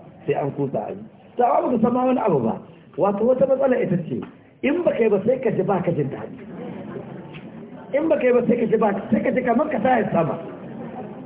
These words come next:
Eh? Duk wanda ya saba yi, in ya ji bai jin damuwa, to akwai matsala. Inda duk ka yi, ka ji in ba kai ba, ba ka jin daɗi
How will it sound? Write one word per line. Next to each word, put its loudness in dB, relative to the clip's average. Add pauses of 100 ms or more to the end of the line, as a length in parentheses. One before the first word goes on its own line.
(720)
Eh? 4 (640)
Duk 2
wanda 4
ya 6
saba 4
yi, 2 (580)
in 2
ya 4
ji 0
bai 8
jin 4
damuwa, 4 (320)
to 2
akwai 4
matsala. 2 (960)
Inda 4
duk 4
ka 2
yi, 6
ka 2
ji 0
in 0
ba 4
kai 4
ba, 4
ba 2
ka 2
jin 4
daɗi 2